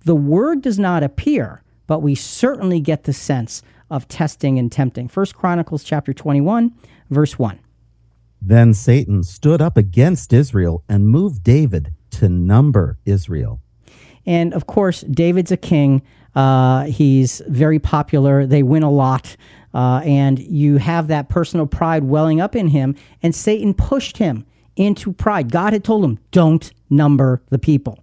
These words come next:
Speaker 1: because I want you to rely on me." But no,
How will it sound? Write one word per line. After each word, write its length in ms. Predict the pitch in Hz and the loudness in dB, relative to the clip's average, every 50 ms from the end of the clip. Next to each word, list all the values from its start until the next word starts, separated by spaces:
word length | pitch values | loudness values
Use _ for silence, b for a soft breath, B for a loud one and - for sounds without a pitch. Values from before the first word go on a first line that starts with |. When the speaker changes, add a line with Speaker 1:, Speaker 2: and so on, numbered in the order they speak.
| _ _ _ _ _ _ _ _ | _ _ _ _ _ _ _ _
Speaker 1:
because 400 | - 143 143 - 156 143 135 127 139 - | -6 -6 -2 -2 -2 -2 -2 -4 -6 -4
I 120 | 151 143 | -2 0
want 280 | 135 143 147 156 - - | 0 2 0 0 -2 -2
you 80 | 165 | -2
to 80 | 143 151 | -2 0
rely 400 | 139 143 143 143 139 139 139 131 | 0 0 0 0 0 0 0 0
on 160 | 127 131 139 | 0 0 0
me." 220 | 156 139 117 120 b b b b b _ | 0 -2 -4 -6 b b b b b _
But 160 | 139 139 - | -12 -8 -4
no, 600 | 151 143 151 156 160 165 180 208 240 262 285 285 | -2 0 0 2 2 0 0 0 0 0 -2 -4